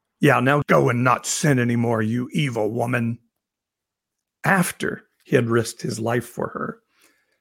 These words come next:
after he had put his reputation on the line for her, after he had chased away all her condemners,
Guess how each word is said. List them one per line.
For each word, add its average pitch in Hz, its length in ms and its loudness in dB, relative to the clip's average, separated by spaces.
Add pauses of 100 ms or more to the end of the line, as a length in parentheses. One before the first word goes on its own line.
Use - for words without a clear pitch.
(500)
after - 580 -2 (1160)
he - 120 -4
had 113 120 -2
put 127 140 2
his 113 140 4
reputation 117 680 2
on 113 140 -2
the 110 80 -2
line 107 280 -2
for 110 200 -10
her, 127 280 -8 (960)
after - 720 -2 (1200)
he - 160 0
had 107 140 2
chased 117 360 0
away 113 260 0
all 123 300 6
her 120 140 2
condemners, 113 680 -2